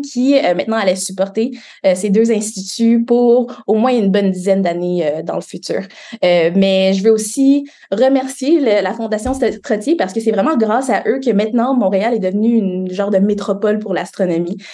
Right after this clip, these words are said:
Euh, je pense qu'il y a, oui, il y a, il y a environ sept ans, il y avait déjà de l'astronomie qui se faisait ici, mais je pense que le nombre d'astronomes puis le nombre de, d'équipes de recherche qui font de l'astronomie dans les dernières années ont vraiment doublé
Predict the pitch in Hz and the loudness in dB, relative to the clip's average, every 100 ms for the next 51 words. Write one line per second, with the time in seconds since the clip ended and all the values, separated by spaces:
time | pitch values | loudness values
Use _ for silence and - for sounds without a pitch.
0 | - 226 190 190 196 233 233 202 190 185 | -6 0 2 2 2 0 2 4 4 4
1 | 254 233 196 180 180 180 180 185 190 196 | 4 4 4 2 0 0 0 -2 -2 -2
2 | 185 233 240 196 170 175 208 220 190 - | -2 -2 0 -2 -2 -2 -2 -2 -4 -4
3 | 190 240 233 185 196 185 190 - 254 - | -4 -4 -4 -2 -2 -2 -4 -2 -2 -2
4 | - - 202 196 226 233 233 220 196 190 | -12 -2 -2 2 2 0 2 4 4 4
5 | 190 202 240 226 202 - 208 220 226 185 | 2 2 2 2 0 -2 -2 -2 0 0
6 | 202 226 196 180 180 185 220 294 277 208 | 2 2 2 2 0 -4 -4 -4 0 0
7 | 185 190 254 269 - - 226 202 - 196 | 0 -2 -6 -6 -8 -2 -2 -2 -4 -2
8 | 185 220 262 - - 196 247 208 190 185 | 0 0 -2 -8 -6 -2 0 0 0 0
9 | 208 202 302 190 190 254 202 185 220 220 | 0 0 -2 -2 0 0 -2 -2 0 0
10 | 233 | 0